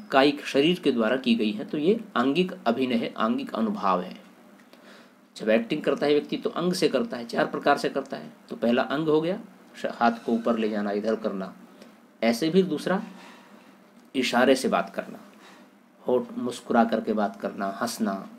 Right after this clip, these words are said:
वो सब चीज़ें। वाचिक अनुभाव अब है वाणी के द्वारा,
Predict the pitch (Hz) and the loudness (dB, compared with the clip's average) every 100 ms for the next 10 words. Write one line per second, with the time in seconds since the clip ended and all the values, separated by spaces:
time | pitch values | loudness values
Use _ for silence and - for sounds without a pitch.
0 | - 143 127 120 - - - - - - | -14 -8 -6 -8 -10 -14 -14 -20 -20 -20
1 | - - - 117 123 127 - 92 - 107 | -20 -20 -4 2 4 4 0 -6 -2 -2
2 | 101 87 - - 120 165 147 113 127 175 | 0 -4 -2 -2 0 0 2 4 6 4
3 | 180 123 95 92 | 4 2 2 -4